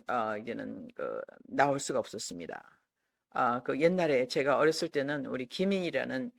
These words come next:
어, 김일이라는 레슬링 선수가 있었는데 이제 코브라 킥이라는 있-, <laughs> 게 있어요. 이제 코브라 킥이 한번 걸리면, 아, 이제는,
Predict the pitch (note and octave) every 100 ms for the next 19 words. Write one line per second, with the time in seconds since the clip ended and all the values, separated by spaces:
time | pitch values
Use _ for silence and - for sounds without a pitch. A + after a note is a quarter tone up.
0 | _ _ _ - B2+ - F3 C#3+ F3+ D#3+
1 | - D3+ C#3+ B2 E3+ - C#3+ C#3 - C3+
2 | C#3 C3 - C3 A#2 B2+ A#2 A#2 D3 C3+
3 | B2 - E4 F#4 F4+ C#4+ - G#3 E3 C#3+
4 | A2 A#2 C#3 - - C#3+ A2 - C3+ A#2+
5 | - - - - - D3+ - D#4 E4+ D4+
6 | - A#3 A#3 G#3 G3 E3+ D#3 D#3+ G#3 C#3
7 | - - - - _ - E3+ F3 D#3+ D3+
8 | E3+ E3 D#3 D3+ D#3